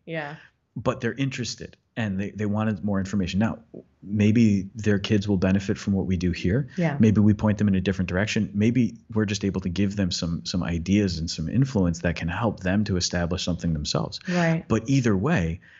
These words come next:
Speaker 2: we have this awesome opportunity to just participate and to be together in this. It's, I think it's, it's really cool.
Speaker 1: Yeah.
Speaker 2: And I got to thinking about this too. Right, these, these actors, these musicians, these writers, these, these people, even just people who have a, a, you know,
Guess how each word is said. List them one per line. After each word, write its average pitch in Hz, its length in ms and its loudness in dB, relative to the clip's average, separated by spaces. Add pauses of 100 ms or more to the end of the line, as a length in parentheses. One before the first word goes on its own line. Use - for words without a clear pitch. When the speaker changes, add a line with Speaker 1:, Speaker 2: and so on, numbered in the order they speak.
(280)
Speaker 2:
we 123 200 4
have 117 220 -2
this 104 280 -6
awesome 113 360 -6
opportunity 87 600 -6
to 92 140 -6
just 87 220 -8 (460)
participate 87 800 -2 (120)
and 92 140 0
to 90 60 0
be 92 180 2
together 101 440 0
in 69 160 -4
this. - 200 -14
It's, 107 240 0
I 107 100 0
think 117 160 2
it's, 113 120 -4
it's 101 220 -6
really 95 200 -4
cool. - 320 -12
Speaker 1:
Yeah. 165 240 -2
Speaker 2:
And 165 80 -4 (260)
I - 20 2
got 123 180 2
to 131 40 -2
thinking 120 200 0
about 95 160 -2
this 92 160 -6
too. - 160 -10 (760)
Right, 110 160 0
these, 98 240 -6
these 98 200 -10
actors, 117 420 -8
these 90 180 -10
musicians, 104 560 -2 (300)
these 85 140 -4
writers, 113 580 2 (260)
these, 110 220 0
these 117 160 -2
people, - 320 -4
even 160 360 2
just 139 220 -2
people 131 260 0
who 113 140 4
have 110 180 0
a, - 140 -4
a, 101 100 0 (320)
you 117 80 -8
know, 90 160 -6